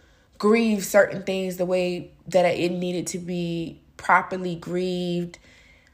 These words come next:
if I, when I went through this bout of depression and I felt like at one time I had to uncover years upon years of situations, and I know what it felt like for me,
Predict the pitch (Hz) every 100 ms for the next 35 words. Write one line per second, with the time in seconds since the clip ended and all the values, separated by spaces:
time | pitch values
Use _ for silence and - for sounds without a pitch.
0 | _ _ _ - 208 214 - 190 202 214
1 | 208 202 180 175 185 202 202 208 - 202
2 | 190 180 170 180 180 175 175 - 175 -
3 | 175 160 165 160 170 185 - 190 - 170
4 | 165 - 165 151 170 196 185 180 - 180
5 | 180 180 180 180 - - - - 175 190
6 | 190 175 175 - 190 175 165 196 196 185
7 | - 208 196 185 180 170 156 202 196 196
8 | 190 170 - 202 170 165 170 196 190 190
9 | 190 - - - _ _ - 180 180 240
10 | - 185 165 180 214 - 214 202 196 196
11 | 202 196 - _ _ _ _ _ _ _
12 | _ _ - 214 - 190 202 180 190 196
13 | 147 - 202 196 - 175 - 175 165 165
14 | 160 196 226 262